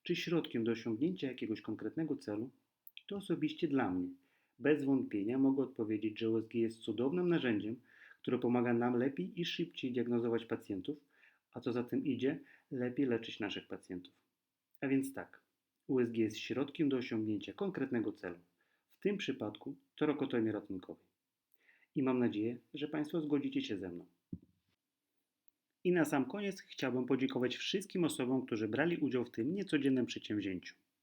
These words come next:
nawet jeżeli ostateczny wynik dla pacjenta okazał się niepomyślny, ponieważ wykonanie torakotomii ratunkowej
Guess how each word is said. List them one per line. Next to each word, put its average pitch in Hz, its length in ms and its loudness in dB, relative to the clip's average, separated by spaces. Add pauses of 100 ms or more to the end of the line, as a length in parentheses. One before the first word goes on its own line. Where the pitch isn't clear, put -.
(420)
nawet 123 220 2
jeżeli 120 300 2
ostateczny 156 560 0
wynik 160 260 0
dla 135 140 2
pacjenta 127 480 0
okazał 107 320 0
się - 140 -6
niepomyślny, 95 500 -6 (800)
ponieważ 120 300 4
wykonanie 131 420 2
torakotomii 156 560 4
ratunkowej 117 580 0